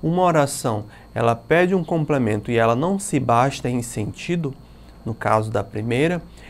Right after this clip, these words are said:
chama-se oração subordinada, porque o sentido dela não fica completo e depende de uma segunda oração. Essas duas orações em relação, elas têm uma relação de dependência entre si, e a segunda oração ela funciona como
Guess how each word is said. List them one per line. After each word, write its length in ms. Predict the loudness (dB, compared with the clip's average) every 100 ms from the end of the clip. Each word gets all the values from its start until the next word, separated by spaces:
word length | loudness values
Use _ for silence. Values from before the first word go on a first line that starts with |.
| -20 -14
chama-se 680 | -6 -2 -2 -4 -8 -14 -18 -20 -10
oração 460 | -6 -4 -4 -6
subordinada, 880 | -6 -6 -2 -2 -2 -2 0 0 -2 -6 -20 -20 -10
porque 460 | -10 -6 -2 -2 -4 -12 -10
o 60 |
sentido 400 | -8 -10 -6 -4
dela 280 | 0 0 0
não 160 | -2 -4
fica 240 | -8 -8
completo 840 | -6 -6 -4 -2 0 0 -2 -8 -20 -20 -20 -8
e 60 | 0
depende 600 | 2 2 0 -2 -2 -2
de 120 | 0
uma 180 | 0 0
segunda 340 | -4 -4 -4
oração. 520 | -4 -4 -6 -8 -10 -12 -18 -20 -20 -8
Essas 300 | -6 -2 -2
duas 220 | 0 2
orações 500 | 2 0 -2 -4 -2
em 80 | -4
relação, 720 | -4 -4 -4 -6 -4 -4 -4 -10 -20 -20 -10
elas 280 | -4 -4 -4
têm 140 | -2
uma 180 | 0 0
relação 520 | 0 0 -2 -4 -6 -8 -20 -14
de 100 | -2
dependência 760 | 0 2 0 0 2 2 0 -4
entre 240 | -4 -6
si, 320 | -2 -2 -2 -4 -20 -20 -2
e 60 | -2
a 40 |
segunda 380 | 0 -2 0 0
oração 380 | 0 -2 -2 -2
ela 120 | -2
funciona 540 | -2 -6 -2 -2 -2
como 580 | -2 0 2 4 2 2